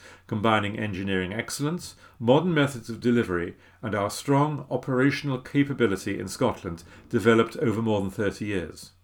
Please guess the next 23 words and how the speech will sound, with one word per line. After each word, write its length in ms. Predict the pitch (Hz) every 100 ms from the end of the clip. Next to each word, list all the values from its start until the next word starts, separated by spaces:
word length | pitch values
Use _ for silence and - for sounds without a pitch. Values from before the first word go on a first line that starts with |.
| _ _ - - -
We 120 | 120
look 160 | 113 107
forward 380 | - 143 160 160
to 180 | - 120
getting 280 | 135 131
started 480 | 120 - 139 113 101
on 180 | 107 107
this 180 | 104 -
first 360 | - 151 147
phase 300 | - 139 147
of 140 | 143 113
work 360 | 104 92 -
with 120 | 120 95
the 120 | 117
S 160 | 135 139
P 180 | 151
S 320 | 95 90 - - - _
and 220 | - 110 87
bringing 300 | 110 107 104
their 160 | 107
vision 440 | 101 139 - 87 87
to 100 | -
life." 520 | 104 95 76 - -